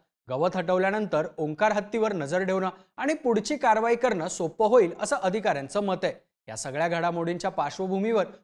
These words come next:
गोव्याचे वनमंत्री विश्वजित राणे यांनी शनिवारी वीस सप्टेंबरला कर्नाटकाचे वनमंत्री यांची भेट घेऊन चर्चा केली.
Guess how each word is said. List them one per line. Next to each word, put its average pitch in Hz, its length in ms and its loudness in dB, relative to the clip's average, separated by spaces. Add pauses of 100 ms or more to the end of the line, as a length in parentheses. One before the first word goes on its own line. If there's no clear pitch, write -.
(100)
गोव्याचे 277 400 6
वनमंत्री 247 560 0 (140)
विश्वजित 220 540 0
राणे 202 260 4 (160)
यांनी 147 240 -4
शनिवारी 165 500 0
वीस 143 280 -6
सप्टेंबरला 202 540 0 (320)
कर्नाटकाचे 254 640 0
वनमंत्री 208 580 0
यांची 156 260 -4
भेट 185 280 -2
घेऊन 165 260 -6
चर्चा 190 340 0
केली. 160 180 -2